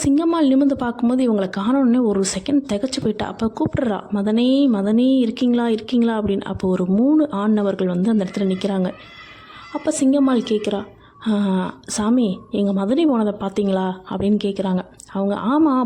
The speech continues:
போனாங்க, இந்த சைடு தான் போனாங்க, இங்க ஒரு திருவிழா நடக்குது, அங்க சாப்பாடு வாங்கணும்னு சொல்லி பேசிட்டே போயிட்டு இருந்தாங்க, எங்களுக்கு வழி தெரியும், வா நாங்களும் கூட்டிட்டு போறோம் உன்னை" அப்படின்னு சொல்லி சொல்றாங்க. உடனே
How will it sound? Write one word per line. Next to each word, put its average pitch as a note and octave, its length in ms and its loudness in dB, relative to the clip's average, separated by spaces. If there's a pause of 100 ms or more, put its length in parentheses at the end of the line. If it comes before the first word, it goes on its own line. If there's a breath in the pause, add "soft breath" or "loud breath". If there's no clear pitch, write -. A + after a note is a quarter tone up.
போனாங்க, A#3+ 260 0
இந்த G3+ 280 0
சைடு C#4+ 140 0
தான் C4+ 200 0
போனாங்க, A#3+ 360 2
இங்க G3 240 2
ஒரு F3 440 0
திருவிழா B3 300 0
நடக்குது, G3 460 0
அங்க F3+ 160 -2
சாப்பாடு G3+ 400 -4
வாங்கணும்னு A3+ 340 2
சொல்லி A3+ 160 0
பேசிட்டே A3+ 320 0
போயிட்டு G#3 360 -2
இருந்தாங்க, F#3+ 420 -2 (640 loud breath)
எங்களுக்கு D4+ 340 0
வழி C4 140 0
தெரியும், A#3 380 2
வா C4+ 200 0
நாங்களும் C#4+ 300 2
கூட்டிட்டு C4 260 -2
போறோம் A3 200 -2
உன்னை" G3+ 220 0
அப்படின்னு G3 440 -2
சொல்லி G#3+ 60 -4
சொல்றாங்க. F#3+ 340 -2
உடனே G3+ 240 0